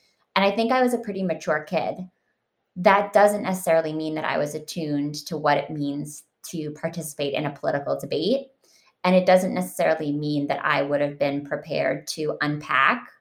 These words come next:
what all of that means or what all of that looks like in the real world. And so I can read this book now as an adult and feel like I have a pretty good understanding of, like, the agendas that are at play with these politicians. And I, of course, can sort of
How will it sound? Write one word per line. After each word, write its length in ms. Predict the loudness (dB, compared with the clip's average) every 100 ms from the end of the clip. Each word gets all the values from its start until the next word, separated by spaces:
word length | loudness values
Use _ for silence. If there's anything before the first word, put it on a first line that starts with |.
| _ _
what 240 | 6 6
all 200 | 8 4
of 80 | 2
that 200 | 2 2
means 360 | -2 -2 -2 -2
or 100 | 0
what 140 | 0
all 140 | 0
of 60 | 0
that 200 | -2 -4
looks 220 | -8 -4
like 200 | -4 -2
in 80 | -4
the 80 | -6
real 220 | -4 -6
world. 440 | -2 -2 0 -2 -6 _ _ _ _ 0
And 200 | 2 4
so 500 | 6 6 6 4 -2 _ 2
I 120 | 4
can 240 | 4 0
read 220 | 2 0
this 180 | 0 -2
book 220 | 0 0
now 380 | 0 2 4 6
as 140 | 2 -2
an 80 |
adult 640 | -8 -2 2 2 2 0 -2 -4
and 320 | -4 -2 -6
feel 240 | 0 0 2
like 200 | 0 2
I 480 | 2 4 0 -2 -8
have 360 | -10 2 2 2
a 60 |
pretty 340 | -4 -6 -6 -2
good 140 | 0
understanding 760 | 0 -2 -8 -8 -6 -4 -4 -4
of, 160 | -4 -4
like, 220 | -4 -6 -6
the 80 | -8
agendas 600 | -4 -4 -2 0 0 0
that 120 | 0
are 140 | 0
at 120 | 0 -4
play 360 | -4 0 0
with 280 | -2 -6 -6 _ _
these 260 | -10 -10 -10
politicians. 920 | -8 -6 -2 0 2 2 0 -2 -2
And 280 | -2 -4 -8 _ -20 -20 0
I, 160 | 6 6
of 160 | 6
course, 240 | 4 4 4
can 140 | -6
sort 180 | -4
of 80 | -2